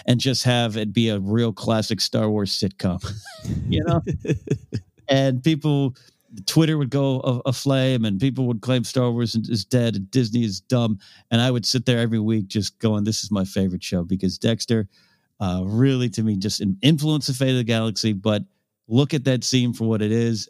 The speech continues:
Speaker 1: We often do here in Force Center. We often reference it. Uh, I think twenty percent of Databank brawls happen in Dexter's Diner,
Speaker 2: <laughs>
Speaker 1: uh, for good reason. And I just love Dexter. And, and he is, I was watching Attack of the Clones the other day in preparation for our Obi-Wan and Dooku scene by scene discussion on the,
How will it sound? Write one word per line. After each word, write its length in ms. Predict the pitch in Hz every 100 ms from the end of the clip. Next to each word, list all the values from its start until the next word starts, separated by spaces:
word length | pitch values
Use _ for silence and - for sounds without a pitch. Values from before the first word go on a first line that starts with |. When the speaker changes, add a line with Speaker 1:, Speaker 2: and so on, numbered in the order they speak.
| -
Speaker 1:
We 180 | 98 110
often 300 | 101 98 90
do 160 | 127
here 200 | 120 117 113
in 60 |
Force 260 | 95 110 98
Center. 180 | 104 98
We 120 | 95
often 220 | 87 98
reference 440 | 101 117 - 104
it. 140 | 110 107 - - _ _ -
Uh, 100 | 90
I 80 | 95
think 240 | 101 90 - - - - - -
twenty 280 | 123 120
percent 260 | 110 113 110
of 60 | 98
Databank 360 | 113 107 101
brawls 280 | 107 110 104
happen 320 | 110 123 120
in 80 | 113
Dexter's 400 | 120 117 117 101
Diner, 340 | 117 110 110 156
Speaker 2:
<laughs> 120 | 127 165 143 -
Speaker 1:
uh, 260 | 95 95 95
for 180 | - 95
good 160 | 120
reason. 440 | 110 110 98 101 95 107
And 380 | 101 101 98
I 100 | 98
just 220 | 104 101 110
love 240 | 113 101
Dexter. 500 | 127 131 - 143 135 -
And, 160 | 95 -
and 160 | 90
he 360 | 87 107 113 113
is, 160 | 104 95
I 80 | 98
was 160 | 90
watching 480 | 95 120 123 131 123
Attack 300 | 101 123 117
of 20 | -
the 80 |
Clones 300 | 98 135 147
the 60 | 143
other 100 | 139
day 340 | 135 139 135
in 120 | 123 113
preparation 540 | 120 117 120 113 113
for 200 | - 113
our 260 | 107 104 -
Obi-Wan 480 | 117 117 117 117 113
and 200 | 98 92
Dooku 360 | 117 117 120
scene 220 | - 113
by 140 | 110 98
scene 320 | - 135 135
discussion 480 | 123 - 131 123 120
on 100 | 113
the, 140 | 110